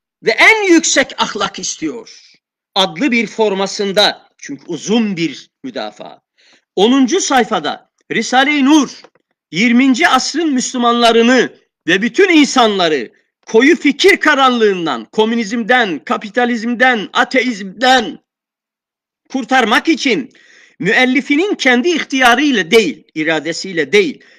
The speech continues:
büyük yaratıcımızın ihtarıyla, yani sünuhat diyoruz biz buna, yazılmış bir şaheserdir. On ikinci sayfada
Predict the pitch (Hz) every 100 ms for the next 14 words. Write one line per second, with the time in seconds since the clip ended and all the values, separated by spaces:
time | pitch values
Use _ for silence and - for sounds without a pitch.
0 | _ 160 214 330 415 269 247 233 247 233
1 | 226 233 214 330 403 - 226 - 214 208
2 | 196 339 262 160 - _ _ 175 156 240
3 | - 208 196 214 226 - 165 151 127 139
4 | 127 139 165 285 440 _ _ _ _ _
5 | _ _ _ _ _ _ _ _ - 147
6 | 226 208 269 247 370 - 247 180 220 196
7 | 170 170 131 98 - _ _ _ _ _
8 | _ - 381 403 - 277 214 208 190 160
9 | 160 120 110